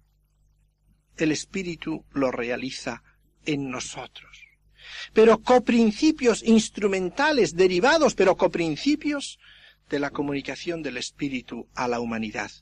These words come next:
De ahí nuestra enorme responsabilidad de comunicar el Espíritu, de ser comunicadores de Espíritu Santo. Y de ahí también que el mundo, deseoso de Espíritu,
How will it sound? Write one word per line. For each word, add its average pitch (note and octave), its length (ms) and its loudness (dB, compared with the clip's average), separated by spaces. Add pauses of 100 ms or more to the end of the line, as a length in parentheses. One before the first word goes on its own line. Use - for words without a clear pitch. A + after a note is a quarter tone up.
(560)
De D#3+ 200 4
ahí G#3 180 6
nuestra F3+ 480 0
enorme G#3 460 4
responsabilidad B2+ 1200 -6
de D#3 160 -2
comunicar G3 680 0
el C3 140 -6
Espíritu, - 760 -18 (580)
de F#3 180 -2
ser C4+ 280 4
comunicadores G#3+ 920 6
de C#3+ 80 0
Espíritu C3 600 -6
Santo. A#2 540 -10 (1500)
Y G3 160 0
de D#3 180 4
ahí A3 220 6
también G3 800 4 (420)
que F#3+ 140 2
el F3+ 120 6
mundo, F3 520 6
deseoso F#3 640 4
de F3 100 4
Espíritu, A3 760 -2